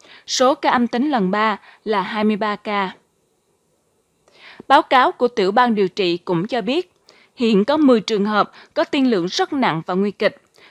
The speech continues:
Trong đó, bốn trường hợp thở oxy, một trường hợp thở máy không xâm nhập, năm bệnh nhân phải thở máy xâm nhập, không có bệnh nhân nào chạy phổi nhân tạo. Tiểu ban điều trị cũng cho biết thêm,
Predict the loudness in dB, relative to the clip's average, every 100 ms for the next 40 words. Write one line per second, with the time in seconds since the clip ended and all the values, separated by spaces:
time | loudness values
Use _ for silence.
0 | -4 0 2 2 2 0 -6 -12 2 2
1 | 2 0 0 0 -4 -4 -4 -2 -4 0
2 | 0 0 -8 -20 -8 0 0 0 0 0
3 | -2 -6 -4 0 0 0 -4 -4 -4 -2
4 | 0 2 0 _ _ -20 -8 2 4 4
5 | 2 2 0 -2 -6 -6 -4 -2 -4 -4
6 | -4 0 0 -2 _ _ -20 -20 -2 0
7 | 2 0 0 0 0 0 0 -2 -2 -6
8 | -4 -4 -2 -2 -4 -4 -4 -6 -8 _
9 | _ _ _ _ _ _ _ _ _ _
10 | _ _ _ _ _ _ -20 -20 -12 4
11 | 4 6 2 2 0 0 -2 -2 -2 -4
12 | -2 -4 -6 -10 -4 0 0